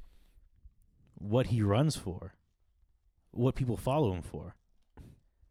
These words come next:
And it's sad 'cause I even see people on Twitter that, that are Trump supporters. And now they're saying, "Oh, those people that,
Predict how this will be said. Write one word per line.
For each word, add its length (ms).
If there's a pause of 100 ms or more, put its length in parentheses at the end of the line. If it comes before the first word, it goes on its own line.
(800)
And 120
it's 120
sad 240
'cause 100
I 120
even 140
see 140
people 260
on 120
Twitter 340
that, 140 (280)
that 140
are 140
Trump 240
supporters. 440
And 100
now 140
they're 100
saying, 340 (680)
"Oh, 220
those 160
people 280
that, 180